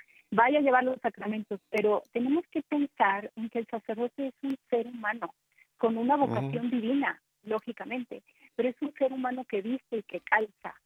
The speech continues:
Speaker 1: Entonces es muy importante detrás de, de esa, de esa persona que celebra, de, de ese sacerdote que celebra,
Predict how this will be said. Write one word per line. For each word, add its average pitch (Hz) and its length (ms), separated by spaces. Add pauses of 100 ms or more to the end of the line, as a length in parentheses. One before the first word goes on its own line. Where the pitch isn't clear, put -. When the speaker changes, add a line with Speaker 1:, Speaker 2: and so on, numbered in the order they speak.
(320)
Speaker 1:
Entonces 233 460
es 262 160
muy 269 180
importante 254 680 (1300)
detrás 214 580 (460)
de, 196 680 (160)
de 202 160
esa, 220 460 (340)
de 208 80
esa 226 140
persona 226 400
que 208 200
celebra, 196 640 (500)
de, 202 180
de 196 140
ese 214 160
sacerdote 220 720
que 208 140
celebra, 196 560